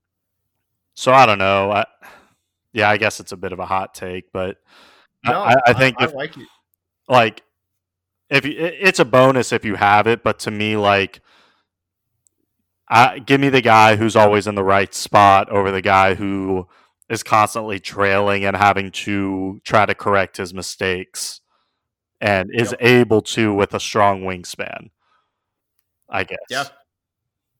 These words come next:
Speaker 2: Yeah. I mean, you could just point to Hassan, two guys we've, uh, name dropped, Hassan Whiteside and Brandon Clark. Who would you rather have, you know?
Speaker 1: Yeah.
Speaker 2: And that, that was one of my biggest misses, too. I, I held that way too much over Brandon Clark's head.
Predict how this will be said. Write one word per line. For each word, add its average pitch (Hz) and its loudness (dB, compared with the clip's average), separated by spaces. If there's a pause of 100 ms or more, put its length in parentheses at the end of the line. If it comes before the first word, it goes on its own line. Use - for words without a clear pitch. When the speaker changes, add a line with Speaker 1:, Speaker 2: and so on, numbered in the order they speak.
(720)
Speaker 2:
Yeah. 127 -10 (220)
I 113 -18
mean, 110 -18 (400)
you 107 -20
could 107 -20
just 107 -20
point 107 -18
to 107 -14 (100)
Hassan, 120 -18
two 131 -18
guys 120 -10
we've, 117 -18
uh, 113 -10
name 120 -14
dropped, 131 -12
Hassan 120 -16
Whiteside 117 -8
and 117 -18
Brandon 123 -12
Clark. 110 -12
Who 117 -20
would 107 -20
you 110 -16
rather 101 -12
have, 92 -16
you 95 -20
know? 95 -18 (200)
Speaker 1:
Yeah. 92 -6 (720)
Speaker 2:
And 143 -2
that, 165 0
that 156 2
was 190 -2
one 202 -8
of 185 -6
my 170 0
biggest 156 -8
misses, 135 -10
too. 139 -10
I, 117 -4
I 120 -4
held 135 -6
that 117 -6
way 120 -10
too 113 -20
much 107 -14
over 104 -16
Brandon 101 -14
Clark's 95 -16
head. 95 -14